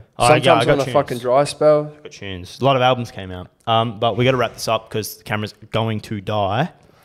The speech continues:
Speaker 2: Which is a shame 'cause we had more, but that's a bigger one, and we'll just come back next week with more.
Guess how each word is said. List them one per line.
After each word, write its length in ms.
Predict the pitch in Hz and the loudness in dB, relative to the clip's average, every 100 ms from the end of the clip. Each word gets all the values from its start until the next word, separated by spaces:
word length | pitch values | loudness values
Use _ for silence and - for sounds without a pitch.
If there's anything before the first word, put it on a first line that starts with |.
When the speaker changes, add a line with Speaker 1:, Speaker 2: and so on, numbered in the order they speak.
| - | -20
Speaker 2:
Which 160 | 127 127 | -14 -10
is 100 | 139 | -8
a 20 | |
shame 300 | 127 165 131 | -2 0 0
'cause 180 | - 127 | -2 -4
we 120 | 143 | 0
had 180 | 147 151 | 2 2
more, 320 | 123 160 127 | 4 4 6
but 580 | 113 147 151 180 - - _ - | 4 6 6 4 0 -16 _ -2
that's 200 | 156 - | 0 2
a 60 | |
bigger 280 | 147 160 165 | 2 4 4
one, 520 | 127 113 160 285 277 - _ - | 4 2 0 -2 -10 -18 _ -6
and 140 | 139 | -4
we'll 100 | 143 | -4
just 120 | 139 - | -6 -8
come 160 | 143 | -4
back 180 | 127 120 | -2 -2
next 260 | 123 123 123 | -6 -10 -10
week 180 | 117 | -10
with 140 | 120 113 | -10 -10
more. 320 | 113 113 107 | -8 -8 -10